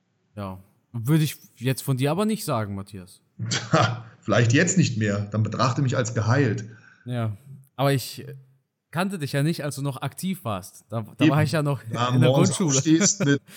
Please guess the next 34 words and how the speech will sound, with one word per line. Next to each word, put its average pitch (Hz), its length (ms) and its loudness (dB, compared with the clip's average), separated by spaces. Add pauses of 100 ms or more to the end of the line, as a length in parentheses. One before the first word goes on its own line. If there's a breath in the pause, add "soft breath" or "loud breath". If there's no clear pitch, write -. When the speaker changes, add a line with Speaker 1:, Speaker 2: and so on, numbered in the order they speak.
(120)
Speaker 2:
hundertdreißig, 147 880 2
hundertfünfunddreißig 143 840 2
Kilo 147 280 2
Muskeln 139 560 4
und 120 140 4
Sixpack 135 640 2 (300 loud breath)
und - 80 -2
in 123 60 6
den 123 40 6
Spiegel 147 360 6
schaust 143 380 4
und 143 60 -2
dir 123 120 0
denkst, 139 260 0
„Ich 113 100 -6
bin 131 120 -2
immer 165 180 6
noch 117 140 2
so 123 120 0
dünn“, 123 440 0 (240 loud breath)
dann 117 200 4
musst 120 200 4
du 127 40 2
schon 113 220 10
ganz 113 200 6
schön 120 100 4
einen 113 340 6
am, 110 380 4 (500)
am 107 160 0
Schädel 107 400 2
haben. 80 120 -2
Speaker 1:
Ja, - 60 -2
ist 113 200 -4
das, 175 260 -4